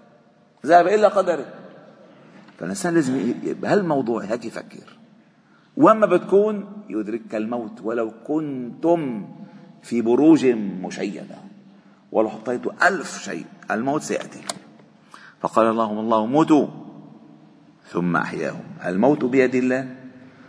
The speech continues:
والإحياء بيد الله. فلما أحياهم الله تعالى أدركوا هذه المسألة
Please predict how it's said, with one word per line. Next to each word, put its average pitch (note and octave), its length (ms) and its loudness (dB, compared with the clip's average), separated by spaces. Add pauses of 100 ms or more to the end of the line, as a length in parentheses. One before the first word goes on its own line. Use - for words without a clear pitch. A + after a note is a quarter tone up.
(180)
والإحياء F2 640 0
بيد D2 300 -4
الله. A#1 400 -4 (1500)
فلما C3 480 0 (1900)
أحياهم C#3+ 420 2
الله C3 380 2 (240)
تعالى G2+ 480 0
أدركوا G2 560 -4
هذه F#2 160 -6
المسألة F2 520 -8